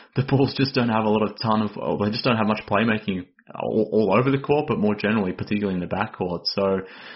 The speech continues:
it kind of felt like in the midway through that third quarter, towards the back end of that third quarter to the start of that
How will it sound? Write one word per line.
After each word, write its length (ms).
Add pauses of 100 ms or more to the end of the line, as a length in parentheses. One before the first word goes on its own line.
(300)
it 80
kind 240
of 80
felt 220
like 160
in 60
the 60
midway 400
through 120
that 240
third 240
quarter, 280
towards 240
the 60
back 320
end 120
of 80
that 220
third 260
quarter 280
to 100
the 60
start 320
of 60
that 140